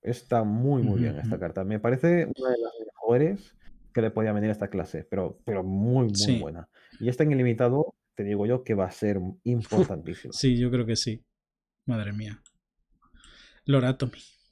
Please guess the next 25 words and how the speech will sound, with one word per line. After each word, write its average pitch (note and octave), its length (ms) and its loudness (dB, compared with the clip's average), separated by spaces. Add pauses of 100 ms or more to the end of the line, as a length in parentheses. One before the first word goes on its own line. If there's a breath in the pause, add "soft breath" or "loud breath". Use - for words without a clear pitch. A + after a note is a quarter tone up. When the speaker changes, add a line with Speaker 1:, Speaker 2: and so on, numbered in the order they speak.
(720 loud breath)
Speaker 2:
A D3+ 100 4
ver, C#3 180 8
Nigromante C#3+ 440 6
Amistoso. B2 760 0 (140)
Por B2+ 160 0
seis, D#3 240 2
un C#3 80 4
cuatro A#2+ 260 0
cinco. F#3+ 580 -2 (280)
Invoca D3 260 4
un C3 60 6
fantasma D3+ 560 2
y - 20 4
activa C3 240 2
reanimación G#2 480 -2
cuatro. - 300 -14 (960)
Esta E3 240 0
la C3 80 4
veo B2 140 2
ya A#2 180 2
de A#2 100 0
muy A2+ 240 0
excesi-, - 360 -4
muy B2 220 2
cara. A2 380 -8